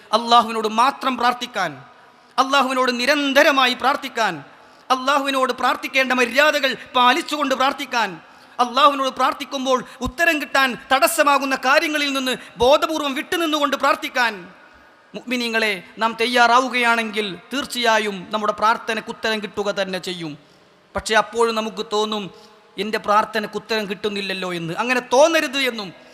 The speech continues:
അത് ധൃതി കാണിക്കലാണെന്നും, ആ ധൃതി കാണിക്കാത്തിടത്തോളം കാലം അള്ളാഹു നിങ്ങൾക്ക് പ്രാർത്ഥനയ്ക്ക് ഉത്തരം നൽകുമെന്നും, നിങ്ങൾ ഹറാമിന് വേണ്ടിയോ കുടുംബ ബന്ധം മുറിയാനോ വേണ്ടിയോ പ്രാർത്ഥിക്കാതിരുന്നാൽ മതിയെന്നും റസൂലുള്ളാഹി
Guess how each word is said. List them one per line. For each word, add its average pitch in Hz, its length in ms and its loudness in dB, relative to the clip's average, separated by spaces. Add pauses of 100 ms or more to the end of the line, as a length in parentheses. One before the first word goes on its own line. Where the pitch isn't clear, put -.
(240)
അത് 247 220 0
ധൃതി 320 260 0
കാണിക്കലാണെന്നും, 269 840 2 (380)
ആ 240 100 6
ധൃതി 254 320 -2
കാണിക്കാത്തിടത്തോളം 302 1000 2 (100)
കാലം 320 280 2 (380)
അള്ളാഹു 240 380 2
നിങ്ങൾക്ക് 254 360 -4
പ്രാർത്ഥനയ്ക്ക് 269 540 0
ഉത്തരം 294 380 2
നൽകുമെന്നും, 277 600 0 (400)
നിങ്ങൾ 233 380 -2 (100)
ഹറാമിന് 262 480 2
വേണ്ടിയോ 269 520 0 (320)
കുടുംബ 339 260 0
ബന്ധം 294 280 2
മുറിയാനോ 294 480 2
വേണ്ടിയോ 277 440 0
പ്രാർത്ഥിക്കാതിരുന്നാൽ 285 1120 0
മതിയെന്നും 269 720 -2 (480)
റസൂലുള്ളാഹി 214 800 -4